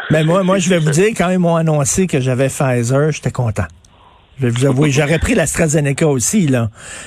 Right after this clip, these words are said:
Speaker 1: Mais tu sais,
Speaker 2: Ouais.
Speaker 1: si tu me donnes le choix, là, entre une Lada et une Rolls-Royce, je pense que je vais prendre la Rolls.
Speaker 2: <laughs> En fait, <laughs> en fait, on nous a mis dans la tête quelque chose, puis, euh, je pense que c'est un réflexe normal de dire, «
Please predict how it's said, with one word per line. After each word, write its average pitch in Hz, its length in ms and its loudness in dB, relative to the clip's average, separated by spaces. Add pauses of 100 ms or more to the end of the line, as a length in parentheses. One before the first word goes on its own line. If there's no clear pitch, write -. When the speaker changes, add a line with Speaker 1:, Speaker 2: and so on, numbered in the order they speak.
(140)
Speaker 1:
Mais 131 120 0
tu - 60 -4
sais, 196 100 2
Speaker 2:
Ouais. 196 80 0
Speaker 1:
si - 200 -2
tu - 140 0
me 156 140 2
donnes 180 280 2
le 139 80 0
choix, 175 360 0
là, 143 220 0
entre 123 240 -6
une 135 160 0
Lada 143 460 0
et - 60 -4
une 120 100 -2
Rolls-Royce, 123 720 0 (280)
je - 80 -18
pense 143 120 -2
que 135 60 0
je 131 40 2
vais 123 80 0
prendre 117 180 -2
la 104 100 2
Rolls. 113 280 -2 (480)
Speaker 2:
<laughs> - 260 -2 (360)
En 92 120 -2
fait, - 160 0
<laughs> - 1000 -4
en 104 80 -2
fait, - 260 -2
on 101 80 0
nous 95 220 2
a 101 40 0
mis 120 160 0
dans 113 100 0
la 95 60 -2
tête 107 340 -4
quelque - 160 -4
chose, 101 380 -4 (120)
puis, 92 220 0 (380)
euh, 92 540 0
je 98 60 0
pense 123 300 -4
que 110 140 -4
c'est - 160 -4
un 92 80 0
réflexe 92 460 -2
normal 98 540 -4
de 87 80 -2 (160)
dire, « 104 200 0